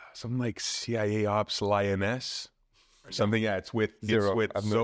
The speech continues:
Speaker 2: what
Speaker 1: Zoe,
Speaker 2: that is.
Speaker 1: it's with Zoe Saldana. No, that
Speaker 2: Zoe
Speaker 1: might be
Speaker 2: Saldana?
Speaker 1: Am I thinking Colombiana?
Speaker 2: Never forget where you came from.
Speaker 1: Yeah, I'm
Speaker 2: <laughs>
Speaker 1: thinking Colombiana.
Speaker 2: Anytime
Speaker 1: No, sorry.
Speaker 2: she's on screen.
Speaker 1: Special Ops Lioness, and it is
Speaker 2: Okay.
Speaker 1: Zoe Saldana.
Speaker 2: Okay.
Speaker 1: It's, um,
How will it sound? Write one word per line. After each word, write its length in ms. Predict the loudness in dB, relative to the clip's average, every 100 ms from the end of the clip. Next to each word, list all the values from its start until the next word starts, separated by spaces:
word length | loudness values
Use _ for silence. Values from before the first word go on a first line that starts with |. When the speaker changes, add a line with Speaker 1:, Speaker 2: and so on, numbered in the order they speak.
| 4
Speaker 2:
what 0 |
Speaker 1:
Zoe, 200 | 2 0
Speaker 2:
that 100 | -2
is. 80 |
Speaker 1:
it's 160 | -4 -4
with 120 | -4
Zoe 260 | 0 2 2
Saldana. 640 | 2 0 2 2 2 0
No, 280 | 0 0 0
that 80 | 0
Speaker 2:
Zoe 60 | 0
Speaker 1:
might 40 |
be 40 | 0
Speaker 2:
Saldana? 480 | 0 2 2 2 -2 _ -4
Speaker 1:
Am 60 |
I 80 | -4
thinking 260 | -2 -2 -2
Colombiana? 520 | -2 -2 2 2 4 0 -2
Speaker 2:
Never 220 | -8 -12
forget 200 | -14 -16 -16
where 100 | -18
you 80 | -16
came 140 | -16 -14
from. 160 | -16 -8
Speaker 1:
Yeah, 240 | -2 -2 -2
I'm 100 | -4 -2 0
Speaker 2:
<laughs> 0 |
Speaker 1:
thinking 300 | -2 -2 -4
Colombiana. 640 | -2 0 0 0 0 0
Speaker 2:
Anytime 120 | 0 0 0
Speaker 1:
No, 40 |
sorry. 160 | 2 2
Speaker 2:
she's 80 | 0
on 140 | -2
screen. 180 | -4 -6
Speaker 1:
Special 460 | 0 0 2 2 4
Ops 320 | 2 0 0
Lioness, 720 | 2 2 0 -2 -4 -8 -12 -4
and 100 | -2
it 80 | 0
is 160 | 0
Speaker 2:
Okay. 60 | 2
Speaker 1:
Zoe 220 | 2 2
Saldana. 800 | 2 2 2 2 2 2 0 -2
Speaker 2:
Okay. 160 | -2 -4
Speaker 1:
It's, 280 | -4 -6 0
um, 760 | 2 4 4 4 2 0 -4